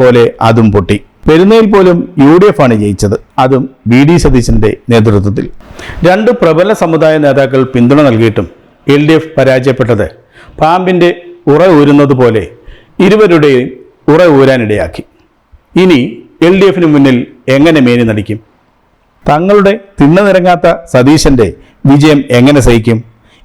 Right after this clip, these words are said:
ഇതാണ് രണ്ട് നേതാക്കന്മാർക്കും ഫ്രസ്ട്രേഷൻ പൊട്ടിയൊലിക്കാൻ ഇടയാക്കിയതെന്ന് പറയപ്പെടുന്നു. ഈ മാനസികാവസ്ഥ മുതലാക്കാൻ മുഖ്യമന്ത്രി പിണറായി വിജയനും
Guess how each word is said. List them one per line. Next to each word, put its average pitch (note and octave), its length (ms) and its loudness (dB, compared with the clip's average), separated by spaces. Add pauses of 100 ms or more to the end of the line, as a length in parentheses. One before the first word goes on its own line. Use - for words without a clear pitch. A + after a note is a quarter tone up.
(120)
ഇതാണ് C3+ 300 2 (160)
രണ്ട് E3 220 0 (100)
നേതാക്കന്മാർക്കും A#2+ 680 0 (220)
ഫ്രസ്ട്രേഷൻ B2+ 500 -2 (140)
പൊട്ടിയൊലിക്കാൻ B2 640 0
ഇടയാക്കിയതെന്ന് A2 640 2 (220)
പറയപ്പെടുന്നു. G#2 520 0 (320)
ഈ G3+ 40 2 (100)
മാനസികാവസ്ഥ D#3+ 600 0 (200)
മുതലാക്കാൻ A#2+ 440 0 (380)
മുഖ്യമന്ത്രി C#3+ 500 0
പിണറായി C#3+ 380 2
വിജയനും G#2+ 320 0